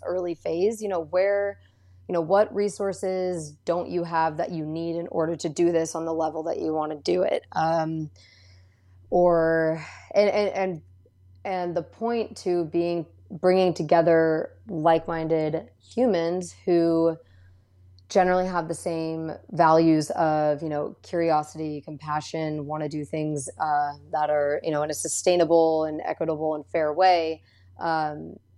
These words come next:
and being a part of a community that is uplifting each other, and that, you know, if one person wins, everybody wins, and that it's just a, a positive environment in every sense of the word, um, for personal growth,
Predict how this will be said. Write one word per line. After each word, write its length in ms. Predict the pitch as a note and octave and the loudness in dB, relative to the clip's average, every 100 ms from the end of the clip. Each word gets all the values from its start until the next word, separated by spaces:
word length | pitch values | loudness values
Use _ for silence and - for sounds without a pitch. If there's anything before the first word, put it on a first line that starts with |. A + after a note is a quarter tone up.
| _ _ - | _ _ -10
and 480 | F3 D#3+ D#3+ D3+ D#3 | -8 -6 -8 -10 -8
being 300 | E3+ E3 E3 | -2 0 0
a 40 | D#3+ | -6
part 380 | - E3+ D#3+ - | -2 0 0 0
of 340 | E3 D#3+ D3+ - | -2 -2 -4 -2
a 280 | E3+ D#3+ D#3 | 0 0 -4
community 540 | - E3+ E3+ D#3+ E3 | -4 -2 -2 -2 -2
that 360 | D#3 D#3 D#3 - _ - - | 0 0 -2 -6 _ -20 -6
is 300 | E3+ D#3 D3 | -2 -2 -2
uplifting 520 | F3 - E3 - A3 | -4 0 -2 0 2
each 180 | A3+ A3 | 2 2
other, 340 | A#3 A#3 A#3+ A#3 | 2 2 2 0
and 320 | - E3 D#3+ | -4 -8 -4
that, 200 | D#3+ - | -6 -6
you 60 | |
know, 180 | D#3+ D#3 | -6 -6
if 120 | D#3 | -6
one 180 | F3 E3 | -8 -8
person 360 | D#3+ E3 F3+ F3 | -4 -6 -4 -4
wins, 260 | E3+ E3+ | -2 -2
everybody 420 | D#3 D3+ E3 F3+ F3+ | -2 -2 0 2 2
wins, 300 | F#3+ G3+ G3 | 0 -8 -10
and 120 | E3 | -12
that 140 | D3+ | -12
it's 240 | D#3+ - - | -12 -18 -10
just 360 | F3 D#3 - - | -4 -4 -6 -4
a, 400 | E3 D#3 D3+ D3+ _ _ _ - - _ _ - | 0 0 -2 -6 _ _ _ -20 -20 _ _ -2
a 360 | D#3+ D3+ D3+ _ _ - | 0 0 -2 _ _ -12
positive 500 | - E3 D3+ D#3+ D#3 | 2 2 2 0 0
environment 680 | D#3 D3+ D3 D#3+ E3 E3 E3 | 0 2 2 2 -2 -2 -4
in 280 | D#3 D3+ - | -4 -4 -2
every 280 | D#3 D#3 D3 | -2 -2 -4
sense 360 | - D3+ D3 | -4 -6 -4
of 120 | D3 | -6
the 80 | D3+ | -4
word, 420 | C#3+ D3 D3 F3 F#3+ G3+ | -2 0 2 2 0 -2
um, 440 | - D#3 D3+ D3 D3 | 0 0 -2 -6 -16
for 520 | - F3+ D#3+ D3+ D#3 _ | 0 4 4 2 -2 _
personal 460 | - E3+ - E3+ | 0 0 0 -4
growth, 480 | D#3+ F3 E3+ E3 - | 2 4 4 2 -4